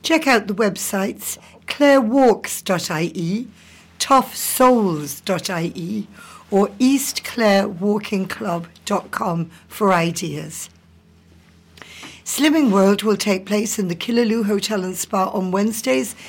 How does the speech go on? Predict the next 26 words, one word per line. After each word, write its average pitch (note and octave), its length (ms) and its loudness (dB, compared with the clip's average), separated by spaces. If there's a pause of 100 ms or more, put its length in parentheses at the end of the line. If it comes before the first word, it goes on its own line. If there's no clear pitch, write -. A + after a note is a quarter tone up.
(220)
at C4+ 160 -4
five G3+ 420 2
P G#3 220 -2
M F#3+ 280 -2
and A3 160 0
seven E3 400 -4
P F3 200 -8
M. D#3+ 240 -8 (600)
New C#4+ 160 6
members G#3+ 440 2
are F#3 180 0
always B3 560 2
welcome. E3+ 540 -6 (340)
Just C#4 280 0
call F#3+ 180 0
Fidelma, G3+ 840 0 (280)
oh F3 160 0
eight F3 140 0
seven A3+ 600 -2
four G#3 400 -2
three F#3+ 320 -4
nine F3 300 -4
five A#3+ 560 -2 (320)
three B3 440 0 (120)
two A3 340 -2
two, F3+ 500 -4